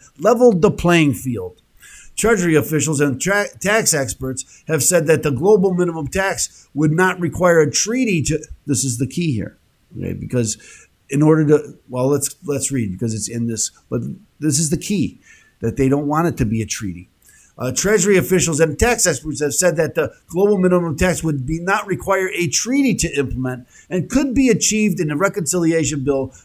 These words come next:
because it is a voluntary agreement among countries to individually impose a minimum tax on overseas earnings of corporations.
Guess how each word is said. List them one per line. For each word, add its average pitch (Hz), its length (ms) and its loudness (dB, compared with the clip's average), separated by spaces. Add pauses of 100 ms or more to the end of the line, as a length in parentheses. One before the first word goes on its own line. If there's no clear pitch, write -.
because 151 380 0 (100)
it 160 140 -2
is 151 160 2
a 143 80 2
voluntary 190 640 2
agreement 165 460 -4
among 139 320 -2
countries 131 840 -8
to 147 220 0
individually 214 600 2
impose 156 440 2
a 147 40 -2
minimum 151 400 -2
tax - 600 -6
on 160 160 -4
overseas 185 600 4
earnings 165 360 0
of 139 140 -2
corporations. 131 760 -2